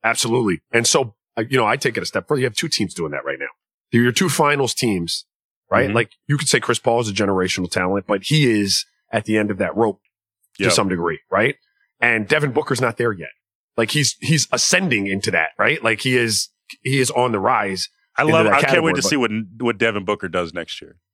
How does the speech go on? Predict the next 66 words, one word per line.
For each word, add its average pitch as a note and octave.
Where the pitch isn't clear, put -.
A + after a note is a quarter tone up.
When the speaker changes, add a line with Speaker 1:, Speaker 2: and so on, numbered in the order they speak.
Speaker 1:
No, G#3+
and E3
I, F3
I F3
don't E3+
mean, D3
like, A2+
I G#2
hope A2+
no A2+
one A2
takes A2
that G#2+
for, G2
for F#2
it G#2+
Speaker 2:
No. D2
Speaker 1:
being G#2+
Speaker 2:
You're D3
well A2
Speaker 1:
something D3+
that -
Speaker 2:
within F#2+
Speaker 1:
it's C3
Speaker 2:
your A#2
Speaker 1:
not. F#2+
Speaker 2:
right. D2
Speaker 1:
Yeah, E3+
he's F3
still G#3+
young. C#3
It's, D3+
it's D#3+
in D#3
front C3
Speaker 2:
The -
Speaker 1:
of C3+
him. G3+
Speaker 2:
Suns A#3+
are B3+
ahead F3+
of E3
schedule, A#2+
man. F#2+
Like, A#2+
Speaker 1:
Yeah, -
Speaker 2:
and A2
we C#3
Speaker 1:
so, F3+
Speaker 2:
talked D#3+
about -
this, D#2
yeah. G#2
Speaker 1:
so E3
to -
your F#3
initial D#3
question, D#3+
you C3
have A2+
two F3+
teams C3
right G#2+
now G#2
doing G2+
it G2+